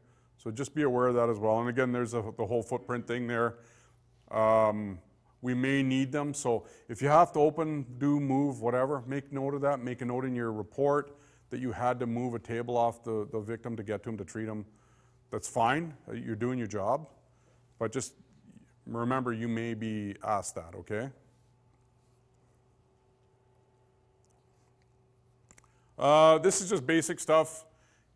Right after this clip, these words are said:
You're treating somebody, you know, uh,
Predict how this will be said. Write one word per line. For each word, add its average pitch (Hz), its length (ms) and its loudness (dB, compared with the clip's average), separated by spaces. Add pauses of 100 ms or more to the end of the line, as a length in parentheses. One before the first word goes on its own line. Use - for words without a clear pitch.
(100)
You're 135 120 -2
treating 185 300 4
somebody, 165 640 2 (280)
you 135 100 -4
know, 143 300 2 (240)
uh, 135 460 4